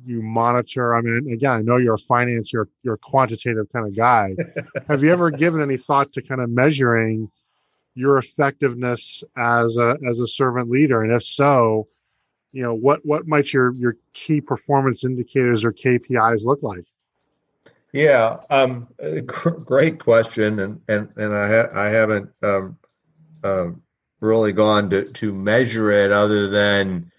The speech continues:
Speaker 2: you know, sort of, and, and you mentioned this, uh, earlier about, um,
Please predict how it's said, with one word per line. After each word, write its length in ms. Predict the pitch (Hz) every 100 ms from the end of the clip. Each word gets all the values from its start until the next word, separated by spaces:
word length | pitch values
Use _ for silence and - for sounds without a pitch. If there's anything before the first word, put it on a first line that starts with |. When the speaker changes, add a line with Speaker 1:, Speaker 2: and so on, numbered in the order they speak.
| _ _ _
Speaker 2:
you 160 | - 107
know, 80 |
sort 320 | 98 120 107 87
of, 160 | - _ _ _ _
and, 240 | 101 98 85
and 140 | 101
you 80 | 104
mentioned 380 | 104 110 113 104
this, 300 | 104 - - _ -
uh, 260 | 101 98
earlier 640 | - 117 117 104 98 95 92
about, 460 | 92 95 95 95 _ _ _ _ _
um, 460 | 104 101 95 90